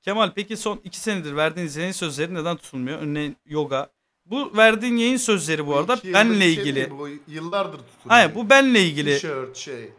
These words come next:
Speaker 1: e, yayın sözleri tamamen. Benle ilgili yayın sözlerinin tamamı da benle alakalı arkadaşlar, <laughs> bildiğiniz üzere.
Speaker 2: O
Speaker 1: E,
Speaker 2: an aklına
Speaker 1: çünkü
Speaker 2: gelip söylüyor sadece
Speaker 1: benim
Speaker 2: arkadaşlar,
Speaker 1: psikolojik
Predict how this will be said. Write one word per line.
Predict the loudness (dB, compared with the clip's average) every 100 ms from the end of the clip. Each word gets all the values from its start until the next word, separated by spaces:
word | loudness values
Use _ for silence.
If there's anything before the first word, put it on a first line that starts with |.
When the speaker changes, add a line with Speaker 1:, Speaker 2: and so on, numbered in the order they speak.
| -2
Speaker 1:
e, | 2
yayın | 4 4 4 2
sözleri | 0 0 -2 -4
tamamen. | -4 -4 0 -2 -4 _
Benle | -2 2 2
ilgili | 0 -2 -4
yayın | -2 -2 -2
sözlerinin | -4 -2 -4 -4
tamamı | -4 -2 0 0 -2
da | 0
benle | 0 0
alakalı | -2 -2 -6 -8 -10
arkadaşlar, | -10 -10 -12 -10 -10 -12
<laughs> |
bildiğiniz | -14 -10 -6 -6
üzere. | -6 -4 -4 -6 _ _ _ _
Speaker 2:
O | -2
Speaker 1:
E, | 0
Speaker 2:
an | 0
aklına | -2 -2
Speaker 1:
çünkü | -2 0
Speaker 2:
gelip | -2 -4 -6
söylüyor | -8 -6 -6 -8
sadece | -4 0 2
Speaker 1:
benim | 0
Speaker 2:
arkadaşlar, | -6 -10 -8
Speaker 1:
psikolojik | -6 -2 -2 -2